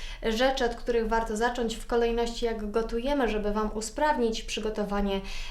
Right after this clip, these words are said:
y, takiego świątecznego obiadu, ale mimo wszystko jest to Wasza praca. Ale czy nie warto zjeść pysznie i zdrowo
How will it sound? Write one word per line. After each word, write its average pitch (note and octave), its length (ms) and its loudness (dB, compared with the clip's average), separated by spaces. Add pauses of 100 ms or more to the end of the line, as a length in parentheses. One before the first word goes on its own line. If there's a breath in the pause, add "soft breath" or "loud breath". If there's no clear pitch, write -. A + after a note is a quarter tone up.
y, G#3 160 2
takiego G#3+ 400 0
świątecznego G#3 680 -2
obiadu, G3+ 420 0 (300 loud breath)
ale G#3 180 2
mimo B3+ 260 0
wszystko - 300 -4
jest A3+ 160 -2
to G#3 120 0
Wasza G#3 260 0
praca. G3 480 2 (440 loud breath)
Ale D#4 240 6
czy D4+ 140 -2
nie C#4 160 2
warto B3+ 360 0
zjeść A3+ 420 -4 (180)
pysznie G#3 680 0
i B3 100 -2
zdrowo G#3 600 4